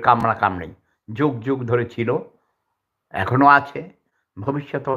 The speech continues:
থাকবে। আমরা চাই, সভ্য হতে চাই, সভ্য জাতি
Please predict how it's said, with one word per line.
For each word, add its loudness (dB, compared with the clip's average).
থাকবে। -8
আমরা 4
চাই, 6
সভ্য 2
হতে -6
চাই, -6
সভ্য 0
জাতি 2